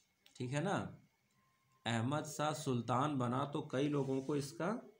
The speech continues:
एक्सेप्टेंस भी बर-, बर्दाश्त नहीं हुआ। क्यों? उसके पीछे रीज़न है, लिखिएगा। अहमद शाह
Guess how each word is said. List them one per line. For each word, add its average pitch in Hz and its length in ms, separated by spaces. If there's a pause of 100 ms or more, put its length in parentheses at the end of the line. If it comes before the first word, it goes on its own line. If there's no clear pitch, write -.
(120)
एक्सेप्टेंस 165 800
भी 147 140
बर-, 127 320
बर्दाश्त 117 680
नहीं 117 340
हुआ। 98 360 (340)
क्यों? 151 180 (280)
उसके 131 320
पीछे 139 380
रीज़न 117 380
है, 101 60
लिखिएगा। 110 500 (2750)
अहमद 135 460
शाह 110 600